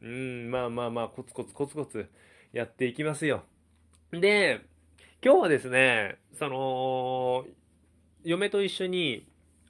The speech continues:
お笑いの先生のオシエルズの単独ライブがありますので、夜、夕方か、ちょっとね、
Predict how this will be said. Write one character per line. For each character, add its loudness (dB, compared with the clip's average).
お 2
笑 4
い -6
の 2
先 -4
生 2
の -4
オ -2
シ -6
エ 2
ル -6
ズ -10
の -4
単 -4
独 -4
ラ 0
イ 2
ブ -2
が 0
あ 0
り -2
ま -6
す -12
の -12
で、 0
夜、 4
夕 0
方 2
か、 0
ち -4
ょ -2
っ -6
と -2
ね、 -4